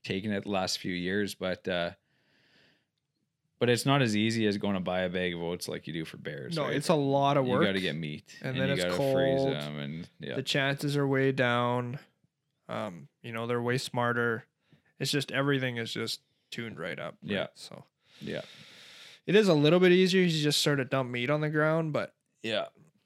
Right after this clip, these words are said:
Speaker 2: it
Speaker 1: Yeah,
Speaker 2: is,
Speaker 1: I would love
Speaker 2: it's,
Speaker 1: to kill a
Speaker 2: you know,
Speaker 1: wolf
Speaker 2: it's
Speaker 1: and,
Speaker 2: just different.
Speaker 1: and, and do that. Wolf hunts are cheap right now. There's some, like, resident guides are selling them for, like, thirty-five hundred bucks, three thousand bucks.
Speaker 2: Yeah, if anybody really wants to go wolf hunt and hunt one of my baits, I have outfitter allocations available.
Speaker 1: Yeah.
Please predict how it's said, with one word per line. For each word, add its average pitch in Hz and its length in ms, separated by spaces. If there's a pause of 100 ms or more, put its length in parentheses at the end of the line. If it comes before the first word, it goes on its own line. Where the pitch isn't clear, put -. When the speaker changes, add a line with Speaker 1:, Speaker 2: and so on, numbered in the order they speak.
(160)
Speaker 2:
it 131 100
Speaker 1:
Yeah, 165 160 (120)
Speaker 2:
is, 180 40
Speaker 1:
I - 20
would 190 120
love 139 160
Speaker 2:
it's, 151 80
Speaker 1:
to 165 80
kill 143 220
a - 40
Speaker 2:
you 117 60
know, 117 60
Speaker 1:
wolf 127 140
Speaker 2:
it's 135 100
Speaker 1:
and, 123 100
Speaker 2:
just 113 120
different. 120 300
Speaker 1:
and, - 140
and 117 200
do 117 200
that. 113 340 (240)
Wolf 156 260
hunts 175 220
are 117 80
cheap 135 320
right 110 160
now. 101 380
There's 113 160
some, 113 200
like, 95 220
resident 104 440
guides 98 340
are 87 60
selling 92 260
them 90 160
for, - 140
like, 80 240
thirty-five 92 420
hundred 85 260
bucks, - 540 (160)
three - 160
thousand - 420
bucks. - 460
Speaker 2:
Yeah, 175 140
if 208 100
anybody 190 260
really 185 200
wants 185 220
to 185 80
go 185 300
wolf 190 260
hunt 185 180
and 180 80
hunt 175 160
one 185 120
of 185 60
my 180 140
baits, 180 420
I 143 100
have 165 440
outfitter 165 360
allocations 165 600
available. 156 480
Speaker 1:
Yeah. 98 320